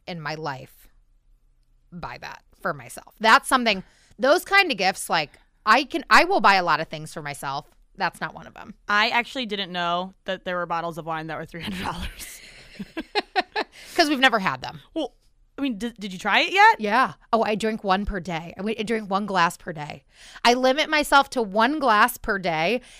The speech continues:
Speaker 1: And then I, so I went from the three hundred dollar bottle to the twelve dollar bottle.
Speaker 2: Ooh.
Speaker 1: After, you know,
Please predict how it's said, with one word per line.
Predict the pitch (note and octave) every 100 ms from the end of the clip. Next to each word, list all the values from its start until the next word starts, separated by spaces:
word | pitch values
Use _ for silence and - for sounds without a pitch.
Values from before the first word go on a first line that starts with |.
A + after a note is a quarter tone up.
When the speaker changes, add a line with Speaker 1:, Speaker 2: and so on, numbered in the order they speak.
| -
Speaker 1:
And | A3+
then | A#3
I, | A#3 -
so | - A3+ G#3
I | G#3
went | G3 B3 -
from | B3+ A3 F#3+
the | F3+
three | - A3
hundred | A#3 A#3 A3
dollar | G3 G3
bottle | F3+ F3 E3+ F#3+
to | - G#3
the | E3
twelve | E3+ - F#3+ F#3+ F3
dollar | G3+ G#3+ A3
bottle. | G#3+ A3 A#3+ F3+
Speaker 2:
Ooh. | E3+ D3+ -
Speaker 1:
After, | D4+ D#4+ G#4+
you | F4+ F4
know, | F4